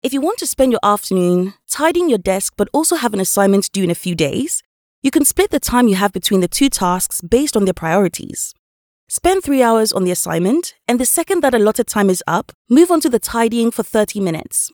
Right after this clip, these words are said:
When those thirty minutes are over, move on to the next task, and so on.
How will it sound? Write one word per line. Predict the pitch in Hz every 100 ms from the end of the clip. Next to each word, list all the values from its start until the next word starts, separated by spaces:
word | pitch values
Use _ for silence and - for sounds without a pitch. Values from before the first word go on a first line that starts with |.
| _ _ _ _ _ _
When | 269 285
those | 381 -
thirty | 339 311 294
minutes | 240 226
are | 208 180
over, | 165 165 190 311 - _ _ _ 302
move | 381
on | 349 330
to |
the | 294
next | 294 302 - -
task, | 170 78 - - _ _
and | 202 202
so | - 202 185
on. | 143 -